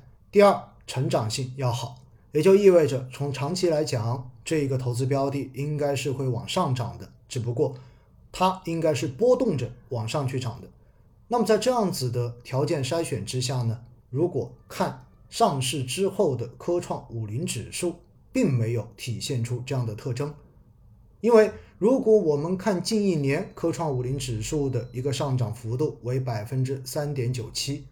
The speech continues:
近三个月为负的百分之零点五六，近一个月为负的百分之一点一一。相比中证五百指数，这个指数其实过去的这大半年也没有什么太好的表现，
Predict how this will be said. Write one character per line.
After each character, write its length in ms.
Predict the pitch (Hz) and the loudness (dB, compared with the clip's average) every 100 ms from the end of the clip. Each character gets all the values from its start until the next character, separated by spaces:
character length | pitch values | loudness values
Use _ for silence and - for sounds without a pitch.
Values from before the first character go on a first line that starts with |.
| - - - - | -20 -20 -20 -8
近 180 | - 170 | 0 0
三 260 | 135 175 175 | 2 0 2
个 120 | 160 | 2
月 200 | 147 143 | 2 -2
为 160 | 110 131 | -4 -4
负 260 | 127 180 143 | -4 -4 -4
的 160 | 113 - | -6 -8
百 180 | 113 101 | -8 -6
分 220 | 127 123 | -4 -4
之 140 | 127 127 | -4 -6
零 180 | 110 117 | -2 -2
点 180 | 127 120 | -2 -4
五 120 | 101 | -4
六， 260 | 117 127 127 - - - | -2 -2 -2 -12 -20 -12
近 260 | - 160 117 | -4 0 0
一 80 | 131 | 2
个 100 | 151 | 0
月 220 | 151 - | -2 -6
为 160 | 110 120 | -6 -6
负 240 | 117 143 | -6 -6
的 120 | 113 - - | -6 -8 -12
百 180 | 107 95 | -10 -6
分 200 | 123 117 | -4 -2
之 180 | 120 117 - | -4 -10 -10
一 160 | 143 143 | -8 -6
点 200 | 117 104 | -6 -4
一 200 | 127 139 | -2 -2
一。 120 | 147 - - - _ - - - - - - - | -4 -14 -20 -20 _ -20 -20 -20 -20 -20 -20 -8
相 260 | - 247 240 | 2 4 6
比 260 | 165 151 - - - - - | 4 0 -12 -20 -20 -20 -2
中 200 | 240 269 | 2 6
证 220 | 240 - 165 | 4 4 0
五 140 | 214 | 4
百 200 | 220 196 | 6 6
指 160 | 151 131 | 4 2
数， 240 | 196 185 - - - | 4 4 -2 -16 0
这 120 | 190 | 2
个 80 | 160 | 2
指 160 | 135 | 0
数 180 | 127 147 | 0 0
其 160 | 131 139 | 0 0
实 200 | 131 131 | 0 -2
过 280 | - 160 139 | 0 2 2
去 180 | 156 | 0
的 140 | 131 113 | -2 0
这 220 | 143 123 | 0 -2
大 180 | 123 131 | -2 -2
半 220 | 127 117 | 0 0
年 200 | 113 110 - | 0 -2 -6
也 180 | 127 | -4
没 180 | 107 113 | -2 2
有 140 | 214 208 | 4 4
什 140 | 120 | 2
么 180 | 110 113 | -4 -6
太 140 | - 147 | -4 -2
好 120 | 117 | -2
的 80 | 113 | -2
表 200 | 117 - | -4 -4
现， 240 | - 117 | -6 -8